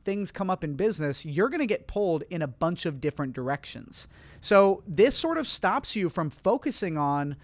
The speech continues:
something and getting really, really good at it. So if you're doing everything, you're not able to focus on one thing very well, which means you're gonna be disorganized. There's gonna be a lot of sloppiness, right?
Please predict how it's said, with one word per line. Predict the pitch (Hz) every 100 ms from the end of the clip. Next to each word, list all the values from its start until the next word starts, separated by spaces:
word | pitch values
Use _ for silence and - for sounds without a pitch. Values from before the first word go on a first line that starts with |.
| - -
something | - 214 247 180 156 151
and | 160 160
getting | 147 175 160
really, | 139 180 185
really | 165 160 151
good | 139 175
at | 135 113
it. | 123
So | - 196
if | 175
you're | 170
doing | 165 254 285
everything, | 233 220 214 202 196 190 -
you're | -
not | 151 208 -
able | 202 208
to | 185
focus | - 175 - 170 -
on | 160 151 151 - -
one | 139 139 165 170 160
thing | 170 156 143
very | 143 135
well, | 123 170 196 196 - -
which | 160 147
means | 160 143
you're | 135
gonna | 135
be | 123 123
disorganized. | 123 - 226 208 196 185 151
There's | 147
gonna | 165
be | 151
a | 139
lot | 135 147
of | 147
sloppiness, | - 151 135 123 135 113 - - -
right? | 127 147